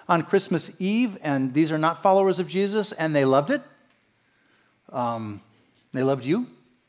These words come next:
so thank you. Uh, all of our four grandkids were here, and I got to play a lot with them. They are ages five, four, three, and two. Now, I wrestle with my grandkids. Uh,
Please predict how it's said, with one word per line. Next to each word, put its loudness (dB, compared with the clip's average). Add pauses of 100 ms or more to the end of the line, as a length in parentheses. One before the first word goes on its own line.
so -8
thank -6
you. -4 (1400)
Uh, 4 (680)
all 6
of 2
our 6
four 2
grandkids 0
were -2
here, 0
and 0
I 2
got -6
to -14
play 0
a 4
lot 0
with -6
them. -4
They -2
are -2
ages -2
five, -4
four, -2
three, -8
and -6
two. -8 (1800)
Now, 4
I 2
wrestle 2
with -2
my -2
grandkids. -8 (880)
Uh, -2